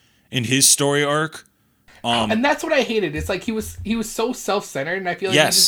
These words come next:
Speaker 2: just didn't get, we didn't get that re-, like, that resolution at the end where he's like, "Oh,
Speaker 1: Exactly.
Speaker 2: you know, I don't have to be a dick all the time."
Speaker 1: Yeah. It was, he was so self-absorbed, but it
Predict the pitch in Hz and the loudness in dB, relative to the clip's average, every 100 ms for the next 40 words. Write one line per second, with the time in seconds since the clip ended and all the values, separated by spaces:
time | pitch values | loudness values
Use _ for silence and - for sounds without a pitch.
0 | 160 170 180 175 208 - - - 196 233 | 2 -2 -4 -2 -4 -6 -14 -4 -2 0
1 | 247 226 226 180 180 180 - 170 160 156 | -2 2 2 4 2 0 -4 -4 -2 0
2 | 165 180 139 151 156 143 131 131 135 127 | 2 2 0 -2 -4 -4 -4 -4 -4 -6
3 | 135 139 135 147 139 - 247 185 160 143 | -6 -6 -6 -4 -4 2 4 6 4 4
4 | 196 214 226 170 170 185 208 220 220 233 | 2 0 0 -2 -4 -6 -4 -4 -2 -2
5 | 170 143 143 - 135 127 139 - - - | -2 -6 -4 -2 -2 -2 -10 -16 -20 -20
6 | - - 110 92 87 _ - 147 147 147 | -20 -6 -2 -2 -4 _ -4 0 4 4
7 | 120 - 127 - 165 156 - - 175 - | 2 -2 -8 -2 2 6 6 6 6 6
8 | 175 165 165 120 131 143 139 135 131 | 6 6 4 2 4 4 4 2 0